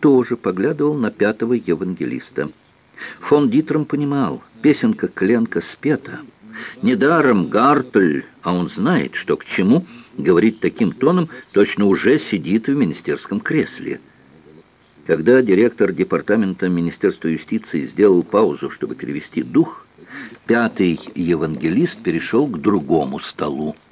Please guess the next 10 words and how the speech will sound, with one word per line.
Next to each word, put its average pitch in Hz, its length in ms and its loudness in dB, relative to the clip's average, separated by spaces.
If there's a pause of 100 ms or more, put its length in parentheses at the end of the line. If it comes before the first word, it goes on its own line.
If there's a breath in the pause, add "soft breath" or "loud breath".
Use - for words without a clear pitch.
(520 loud breath)
Там 170 340 2 (140)
тоже 117 480 6
обсуждали 107 880 2
болезнь 98 640 2
Кленка. 78 680 -2 (1080 loud breath)
Не 107 120 2
повезло 110 640 4
этому 107 320 2
самому 104 380 0
Кленку. 98 640 0